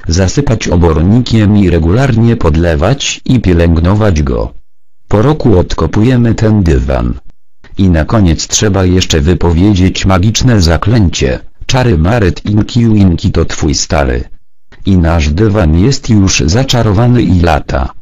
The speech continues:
Może nam pani pokazać, jak się nim lata? Normalnie.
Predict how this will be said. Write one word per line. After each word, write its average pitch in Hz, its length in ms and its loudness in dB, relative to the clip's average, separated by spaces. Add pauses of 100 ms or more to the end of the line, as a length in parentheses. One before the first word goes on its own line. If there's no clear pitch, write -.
(1300)
Może 95 300 2
nam 107 300 2
pani 71 400 0
pokazać, 90 720 -2
jak 95 220 -2
się 92 180 0
nim 85 260 2
lata? 95 400 0 (2000)
Normalnie. 69 680 0